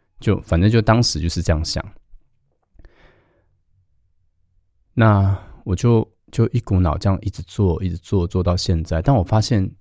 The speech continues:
直到现在，二零二零年的现在，就是我发现大家，就是，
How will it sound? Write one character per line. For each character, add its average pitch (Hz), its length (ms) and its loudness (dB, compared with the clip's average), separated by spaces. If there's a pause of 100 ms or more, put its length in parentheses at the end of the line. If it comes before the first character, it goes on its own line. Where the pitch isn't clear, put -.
(300)
直 - 200 -6
到 120 280 2
现 107 340 0
在， 90 340 -2 (300)
二 147 100 0
零 95 200 -4
二 131 120 -4
零 92 160 -4
年 85 140 -6
的 90 80 -8
现 - 320 6
在， - 160 -6 (760)
就 - 140 -10
是 101 340 -6 (3750)
我 - 80 -4
发 135 100 4
现 175 100 6
大 165 120 4
家， 160 280 2 (280)
就 160 100 -4
是， 190 180 -2